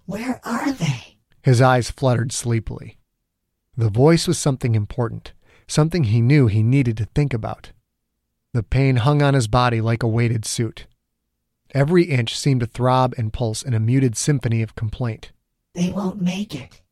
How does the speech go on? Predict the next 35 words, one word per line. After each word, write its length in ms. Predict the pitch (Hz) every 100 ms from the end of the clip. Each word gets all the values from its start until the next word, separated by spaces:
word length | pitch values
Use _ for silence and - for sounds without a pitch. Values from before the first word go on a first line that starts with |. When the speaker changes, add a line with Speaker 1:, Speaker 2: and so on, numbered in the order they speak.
| -
Speaker 1:
They 160 | 185 180
won't 340 | 196 226 196
make 360 | 190 208 240 127
it. 260 | - - _
He 260 | - 185 185
is 160 | 180 -
too 260 | 190 196
strong. 680 | 185 - 190 190 196 147 135 _ _ -
Speaker 2:
Perry 220 | 156 156
blinked 320 | 131 135 131
again, 380 | 120 113 117 120 - _ _
clawing 380 | - 127 131 131
his 140 | 123 113
way 140 | 123
to 80 | 117
consciousness. 720 | 120 120 113 110 - - - _ _ _ _ _ _ _ -
Triangles, 600 | - 175 127 117 - - - _ _ _
but 120 | 139
not 300 | 139 143 110
his. 380 | 147 127 - - _ _ _ _ _ _ _ _
Were 140 | 131 117
these 260 | 170 226
the 100 | 196
ones 300 | 165 156 151
his 160 | 147 - 156
own 180 | 185
infestors 540 | 170 127 127 - 127 120
had 120 | 110
mentioned 440 | 131 139 120 120 - _
when 160 | 120 120
they 140 | 127
said 200 | - 139
that 140 | 120 117
strange 440 | - 147 135 120
phrase, 480 | - 123 107 -